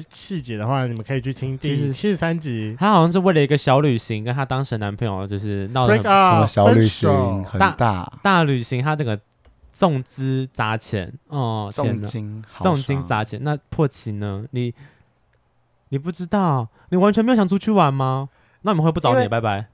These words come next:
Speaker 4: 啊，可以啦，可以找我，
Speaker 3: 破奇再见。
Speaker 4: 可以找我。
Speaker 2: 我傻眼。
Speaker 4: 但是就是你知道，在家里已经待太久了，就不知道，哇，
Speaker 2: 你到底有没有回桃园啊？
Speaker 4: 到底可以干嘛？我没有回桃园欸。
Speaker 2: 你完全没有回桃园？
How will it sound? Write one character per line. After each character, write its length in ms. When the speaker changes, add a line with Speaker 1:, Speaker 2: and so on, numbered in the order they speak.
Speaker 4:
啊， 140
可 200
以 100
啦， 180
可 140
以 40
找 160
我， 100
Speaker 3:
破 60
奇 100
再 40
见。 100
Speaker 4:
可 120
以 40
找 60
我。 160
Speaker 2:
我 80
傻 160
眼。 80
Speaker 4:
但 40
是 60
就 80
是 160
你 60
知 100
道， 300
在 140
家 200
里 80
已 40
经 180
待 180
太 220
久 240
了， 60
就 140
不 140
知 80
道， 160
哇， 400
Speaker 2:
你 40
到 60
底 40
有 80
没 80
有 40
回 120
桃 240
园 200
啊？ 40
Speaker 4:
到 20
底 0
可 0
以 0
干 0
嘛？ 100
我 100
没 80
有 80
回 160
桃 220
园 120
欸。 60
Speaker 2:
你 80
完 140
全 120
没 80
有 60
回 100
桃 120
园？ 120